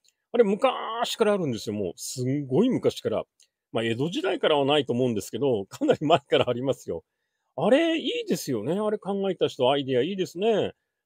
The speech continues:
なんかやっぱひよこって言うと人気あるんですよね。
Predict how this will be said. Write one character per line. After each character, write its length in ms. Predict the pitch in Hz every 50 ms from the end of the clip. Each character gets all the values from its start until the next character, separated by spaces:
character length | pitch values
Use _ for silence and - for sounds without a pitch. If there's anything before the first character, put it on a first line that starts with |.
| _ _
な 100 | - 254
ん 40 | 247
か 80 | 240 214
や 60 | 220
っ 20 | 185
ぱ 100 | - 190
ひ 160 | - - 233
よ 160 | 277 370 370
こ 140 | - - 370
っ 40 | 370 - _
て 80 | - 285
言 140 | 311 302
う 40 | 294
と 140 | - 254 247
人 200 | 240 247 254 240 -
気 160 | - 214 220
あ 100 | 220 208
る 80 | 185 147
ん 80 | 113
で 80 | 98 90
す 140 | - - 101
よ 40 |
ね。 200 | 120 165 202 208